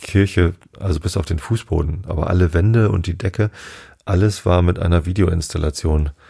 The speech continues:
versehen. Und als man reinkam, war einfach mal alles voller Sonnenblumen, so Van Gogh-mäßig.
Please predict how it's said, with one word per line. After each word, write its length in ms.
versehen. 600
Und 100
als 160
man 100
reinkam, 460
war 100
einfach 220
mal 140
alles 200
voller 240
Sonnenblumen, 520
so 460
Van 120
Gogh-mäßig. 540